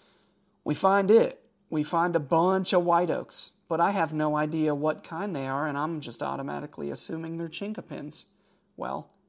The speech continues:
it was a mix of chinkapins and bur oaks. I made a post on our Facebook page prior to, um, getting down there that morning,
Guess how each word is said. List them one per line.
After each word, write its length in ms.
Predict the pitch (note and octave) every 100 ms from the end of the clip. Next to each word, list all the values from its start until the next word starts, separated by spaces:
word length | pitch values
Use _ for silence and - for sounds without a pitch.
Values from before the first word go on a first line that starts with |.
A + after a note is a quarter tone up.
| -
it 100 | -
was 140 | D3+
a 60 | D3
mix 560 | D3 F#3 E3+ - - - _ _ -
of 160 | D3
chinkapins 840 | - G3 G3+ D3+ D#3 C#3 D3 - - _ _ _ _ _ _ _ _ _ _ _
and 220 | D#3+ C#3+
bur 220 | D#3+ F3+
oaks. 420 | C3+ - - - - _ _ _ _ _ -
I 60 |
made 200 | C#3 C3+
a 40 | C3+
post 580 | - E3+ D#3 - - _ _ _
on 180 | G3 D3
our 100 | C#3+
Facebook 600 | D3 F3 F#3+ - C3+ -
page 440 | - C3+ A#2 - _ _ _ _ _ _ _ _ -
prior 680 | - E3+ F3 G3+ C#3 B2 - _ _ _ _ _ _ _ _ _ _ _ - - _ -
to, 540 | - D#3 C#3+ C3+ C3+ _ _ _ _ _
um, 360 | D3 C#3 C3+ C#3+
getting 300 | D#3+ D3+ C#3+
down 260 | D#3 F#3
there 180 | D3+ B2+
that 200 | C3+ C#3
morning, 420 | E3 G3 E3 C#3